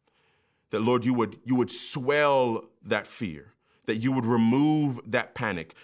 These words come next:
that you would diminish that anxiety as we press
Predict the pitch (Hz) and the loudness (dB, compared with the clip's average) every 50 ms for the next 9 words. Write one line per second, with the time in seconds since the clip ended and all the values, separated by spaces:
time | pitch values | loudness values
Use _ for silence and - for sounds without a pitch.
0 | _ - 123 120 117 127 160 160 156 147 107 98 131 120 113 110 123 147 160 170 | _ -2 -2 0 0 0 0 0 0 0 0 0 2 2 4 4 4 2 2 0
1 | 165 165 - - - - 120 98 135 135 131 - 135 127 120 113 95 104 117 107 | -2 -2 -4 -8 -10 -12 -6 -2 -2 -2 0 -2 -2 -2 -2 -2 -2 0 0 0
2 | 107 101 95 90 90 85 - - - - - - 123 123 120 - 113 110 131 135 | 2 0 0 -2 -4 -8 -10 -12 -20 -10 -2 0 0 0 0 -2 -2 0 -2 -2
3 | - - - - - 165 170 165 - | -2 -8 -14 -2 -2 -2 0 0 -6